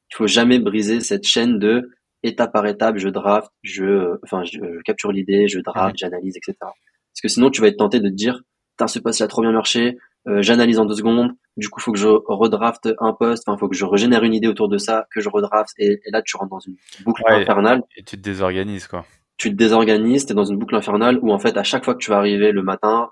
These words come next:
Speaker 1: si je reprends l'exemple de LinkedIn, tu vas te dire, « Putain, il est huit heures, faut qu'à neuf heures, j'ai posté un truc », et là, t'es dans un,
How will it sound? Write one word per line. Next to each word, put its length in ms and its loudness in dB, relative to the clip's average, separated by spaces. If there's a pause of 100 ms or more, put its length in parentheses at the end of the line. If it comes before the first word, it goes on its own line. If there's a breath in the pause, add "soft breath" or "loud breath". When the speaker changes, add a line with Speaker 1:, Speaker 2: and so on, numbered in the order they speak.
Speaker 1:
si 160 -14
je 60 -4
reprends 220 -4
l'exemple 280 -6
de 60 -6
LinkedIn, 320 -4 (320)
tu 120 -12
vas 60 0
te 60 -10
dire, « 200 0
Putain, 160 0
il 100 2
est 40 0
huit 220 -2
heures, 200 4
faut 80 -6
qu'à 120 0
neuf 160 4
heures, 100 0
j'ai 100 -6
posté 220 -8
un 100 -2
truc », 420 -2
et 120 -4
là, 120 2
t'es 120 -8
dans 180 -8
un, 140 -10